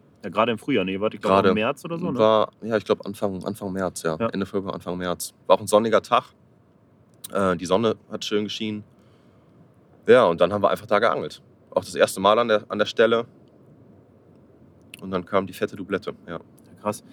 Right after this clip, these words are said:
Speaker 1: Ja, das sind natürlich Dinge, die es dann irgendwie auch ausmachen. Wenn du solche Erlebnisse zwischendurch hast, dann, äh, dann baust du natürlich auch Vertrauen auf und glaubst an die Angelei da und
Speaker 2: Genau.
Speaker 1: hast dann noch Bock, ne?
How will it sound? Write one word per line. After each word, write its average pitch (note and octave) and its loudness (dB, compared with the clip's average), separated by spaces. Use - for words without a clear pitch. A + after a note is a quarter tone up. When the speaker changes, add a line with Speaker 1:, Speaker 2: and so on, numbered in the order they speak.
Speaker 1:
Ja, G2+ 4
das A#2 0
sind C3+ 2
natürlich B2 -2
Dinge, C3 2
die B2 0
es A2+ -4
dann B2 -4
irgendwie B2+ 2
auch A#2 0
ausmachen. G2 -4
Wenn G2 -4
du G2 -4
solche G#2+ -2
Erlebnisse A2+ -6
zwischendurch B2 -6
hast, A#2+ -2
dann, A#2 -2
äh, A2+ 0
dann G#2 -4
baust A2 2
du B2+ 0
natürlich A#2 -4
auch G#2+ 2
Vertrauen A#2 0
auf C3 0
und A2 -6
glaubst A#2+ 0
an A2+ 0
die A2+ -2
Angelei A2 2
da B2 0
und B2 0
Speaker 2:
Genau. F#2 2
Speaker 1:
hast E2+ 2
dann A#2 -6
noch A2+ -6
Bock, C3 -2
ne? G2 -8